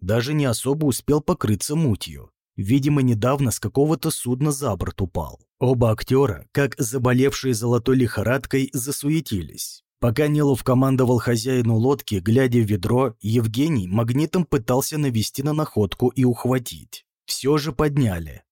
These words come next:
А так с десяток находок было поднято. Ольга с понимающей улыбкой на них смотрела. Сама такой была в первое время, пока не пообвыкла. «Мы тут на воде и чая попили».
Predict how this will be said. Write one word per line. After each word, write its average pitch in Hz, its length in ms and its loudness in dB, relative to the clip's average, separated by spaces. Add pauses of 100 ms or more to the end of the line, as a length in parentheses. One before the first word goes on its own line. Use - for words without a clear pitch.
(140)
А 120 140 0
так 131 360 0
с 117 140 -2
десяток 135 540 -4
находок 135 560 2
было 107 240 2
поднято. 92 680 -2 (180)
Ольга 131 380 2
с - 100 -8
понимающей 123 680 0
улыбкой 123 560 0
на 151 120 0
них 107 220 0
смотрела. 101 800 -4
Сама 170 380 -2
такой 117 280 2
была 117 260 2
в - 100 -10
первое 110 380 4
время, 120 440 0
пока 127 260 0
не 110 140 4
пообвыкла. 110 840 -2 (220)
«Мы 117 200 2
тут 156 220 0
на 143 120 2
воде 120 400 0
и 160 220 -4
чая 110 340 0
попили». 90 600 -4